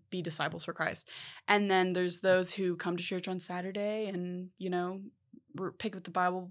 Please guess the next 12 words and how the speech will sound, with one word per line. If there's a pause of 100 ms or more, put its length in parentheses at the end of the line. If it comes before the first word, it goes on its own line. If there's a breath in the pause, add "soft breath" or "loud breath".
(120)
once
or
twice
a
week,
which
was
myself
for
a
while,
um,